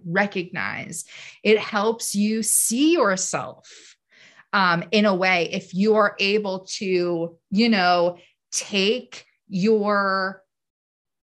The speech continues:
perceptions over this time and kind of turn inward and be like, "Okay, well, this is how I'm seeing things." And then give yourself a line of questioning,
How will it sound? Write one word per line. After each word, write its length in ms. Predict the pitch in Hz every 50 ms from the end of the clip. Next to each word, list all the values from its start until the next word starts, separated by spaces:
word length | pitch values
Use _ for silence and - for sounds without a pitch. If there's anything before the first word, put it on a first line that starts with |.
| _ _ _ _ _ _ _ _ _ -
perceptions 1160 | - 254 233 220 - - 262 202 - - - - - 220 185 170 170 175 175 180 190 185 - -
over 300 | 202 196 190 175 190 185
this 320 | 175 175 180 180 - - -
time 680 | - - - 339 349 302 247 220 208 202 202 208 208 - -
and 140 | 233 247 262
kind 240 | - - 302 294 302
of 100 | 302 -
turn 300 | - - 285 277 269 247
inward 500 | - - 240 254 269 247 233 220 208 208
and 140 | 208 208
be 140 | 202 208 202
like, 280 | 196 196 190 190 - - - - - -
"Okay, 320 | 226 262 320 311 302 233 233
well, 180 | 247 226 202
this 220 | 180 208 220 214 240
is 100 | 220 208
how 140 | 226 226
I'm 160 | 220 233 226 226
seeing 400 | - - 294 311 311 294 277 220
things." 320 | - 190 156 151 147 - -
And 180 | 185 180 180 170
then 200 | 180 185 202 214
give 160 | 208 226 220
yourself 420 | 208 220 226 226 - 220 214 214 -
a 80 | - 175
line 300 | 170 175 170 208 214 226
of 100 | 226 226
questioning, 640 | _ 277 285 277 - - - 180 151 147 127 -